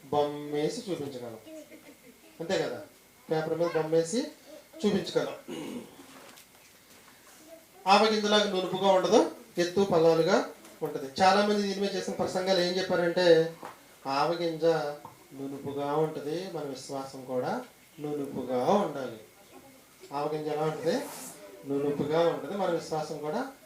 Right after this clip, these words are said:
నునుపుగా ఉండాలి. మిరియాలు చూడండి ఎంత గరుగ్గా ఉంటుందో. మిరియాల్లా కాకుండా ఆవగింజలాగా నునుపుగా మన విశ్వాసం ఉండాలని చెప్పడం అనేది జరిగింది.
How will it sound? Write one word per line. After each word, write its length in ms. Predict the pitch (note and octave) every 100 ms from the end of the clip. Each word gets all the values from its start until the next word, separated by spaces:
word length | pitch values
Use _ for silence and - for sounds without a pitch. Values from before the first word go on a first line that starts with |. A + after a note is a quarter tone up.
| - -
నునుపుగా 460 | D#3 D#3 D3+ D#3 F3+
ఉండాలి. 480 | D3 C#3 C3+ C#3
మిరియాలు 340 | D#3+ F3+ F#3+ F#3
చూడండి 180 | F3 E3+
ఎంత 180 | E3 E3 D#3+
గరుగ్గా 320 | E3 E3 F3
ఉంటుందో. 340 | E3+ E3 E3 G#3 - - - - D#3+
మిరియాల్లా 500 | D#3 D#3+ E3+ D#3+ D#3 D#3 D3+
కాకుండా 420 | D3+ D3+ D3 G#3 D4 - G3+ - - - C#3+
ఆవగింజలాగా 760 | D#3+ E3 E3 D#3 D#3 D#3 D#3
నునుపుగా 520 | F#3+ F3 F3 E3+ E3+ G3
మన 80 | F3+ D#3
విశ్వాసం 560 | D3+ - D#3+ D#3+ A#3+ D4 - - - - - - E3+
ఉండాలని 460 | E3 D#3+ E3+ A3 E4+ - - - E3+
చెప్పడం 260 | E3 E3+
అనేది 220 | E3 E3+
జరిగింది. 460 | E3 D#3+ D#3+ D#3+ E3